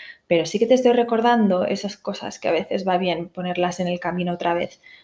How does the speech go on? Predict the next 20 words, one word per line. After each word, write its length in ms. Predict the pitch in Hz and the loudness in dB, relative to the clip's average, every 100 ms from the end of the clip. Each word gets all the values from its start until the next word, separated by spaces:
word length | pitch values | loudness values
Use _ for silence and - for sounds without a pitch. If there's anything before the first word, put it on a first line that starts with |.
| _ | _
porque 360 | 196 185 180 170 | -4 0 2 2
ayudan 440 | 165 175 180 175 | 2 2 2 2
a, 320 | 160 151 - - | 2 -2 -4 -2
a 180 | 175 | 2
uno, 580 | 175 175 185 175 160 156 _ - _ - | 2 4 4 2 0 -6 _ -20 _ 0
eh, 460 | 190 170 156 151 - | 2 2 0 -4 2
ir 140 | 196 | 4
enfocado, 580 | 185 185 180 139 139 147 - | 4 2 -2 -6 -8 -10 -12
¿vale? 340 | 156 208 254 - - - - - - - | -2 0 0 -4 -16 -14 -14 -14 -14 2
Bien, 340 | 202 208 180 | 8 8 6
¿qué 80 | 214 | 6
más 160 | 214 214 | 6 6
podemos 340 | 220 208 208 | 6 8 8
hacer? 360 | 220 302 294 - | 6 6 4 2
Pues 140 | 180 | -10
averiguar 440 | 175 180 180 190 208 | -8 -4 -2 0 2
en 140 | 226 | 2
qué 80 | 240 | 2
momento 360 | 247 247 247 240 | 4 4 4 2
exacto 760 | 240 - 269 262 - 190 202 | -2 -2 -2 -4 -10 -8 -8